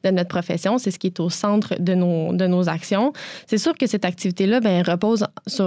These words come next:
un ensemble de nos interventions et de nos décisions. C'est aussi une obligation qui est déontologique selon notre code de déontologie. L'infirmière, par exemple, qui n'évalue pas la condition de l'usager et qui détermine un plan de traitement de plaie,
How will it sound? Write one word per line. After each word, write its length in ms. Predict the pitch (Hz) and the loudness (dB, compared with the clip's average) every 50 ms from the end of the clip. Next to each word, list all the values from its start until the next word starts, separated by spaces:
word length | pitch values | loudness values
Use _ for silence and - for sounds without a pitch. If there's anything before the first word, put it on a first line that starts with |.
| 175 170 | 2 2
un 300 | 170 170 165 165 165 175 | 0 0 0 2 2 2
ensemble 640 | 190 220 247 226 - - 233 226 233 247 240 226 185 | 2 2 2 2 0 0 2 2 4 4 4 4 4
de 80 | 175 190 | 2 2
nos 220 | 185 185 185 180 | 2 2 2 2
interventions 720 | 180 180 175 175 170 165 160 165 170 - 208 214 226 233 - - | 2 0 0 0 0 0 0 -2 0 0 0 2 2 0 0 0
et 100 | 214 196 | 0 2
de 100 | 180 185 | 2 2
nos 140 | 175 175 170 | 2 2 2
décisions. 480 | 165 170 170 - - 165 160 160 - - _ - - - - - - - - - | 0 0 -2 -2 -2 -2 -2 -2 -4 -6 _ -20 -20 -18 -18 -18 -18 -18 -8 -4
C'est 200 | - 208 180 202 | -4 -2 0 0
aussi 200 | 190 - 247 254 | 0 2 4 4
une 120 | 240 220 | 4 4
obligation 580 | 202 185 175 180 180 180 175 175 - - 226 233 | 4 4 2 2 2 2 0 0 0 0 0 2
qui 140 | - 185 | 2 0
est 40 | 165 | 0
déontologique 800 | 160 165 196 220 214 196 190 180 185 175 175 165 160 208 233 226 | 2 2 2 4 4 4 4 2 2 2 2 2 2 2 0 0
selon 220 | - 196 185 185 | 0 0 2 2
notre 180 | 180 170 170 - | 2 0 0 0
code 160 | - 196 185 | 0 0 0
de 80 | 180 170 | 0 0
déontologie. 640 | 165 175 160 160 160 - - 156 151 156 - - - _ _ _ _ - - - - - - - | 0 0 0 0 -2 -2 -2 -2 -2 -2 -4 -6 -10 _ _ _ _ -20 -18 -16 -16 -16 -12 -4
L'infirmière, 520 | - 196 190 - 185 180 190 208 240 262 247 | -2 -2 0 2 2 2 2 2 2 0 0
par 160 | 233 202 185 | 0 0 2
exemple, 460 | 180 185 180 196 202 214 240 247 214 | 2 2 2 2 2 4 2 2 0
qui 120 | - - 202 | 2 2 2
n'évalue 320 | 190 190 175 180 170 170 | 2 4 2 2 2 0
pas 220 | 165 - - 285 | 0 0 0 2
la 100 | 285 226 | 2 0
condition 400 | 196 - 190 175 170 - - 202 | 0 0 0 0 0 0 0 2
de 100 | 202 185 | 2 2
l'usager 440 | 175 170 170 165 165 165 165 180 214 | 2 2 2 2 2 2 2 2 2
et 60 | 226 | 0
qui 120 | 208 - - | 0 0 0
détermine 500 | 160 196 185 - 196 180 196 208 214 208 | 0 0 0 2 2 2 4 4 4 4
un 120 | 185 175 | 2 2
plan 160 | 175 - 185 | 0 0 0
de 60 | 185 180 | -2 -2
traitement 360 | - 180 175 175 185 175 165 | -2 -4 -2 -2 0 0 0
de 80 | 160 | -2
plaie, 320 | 165 - 190 190 202 269 | -2 -2 0 0 2 0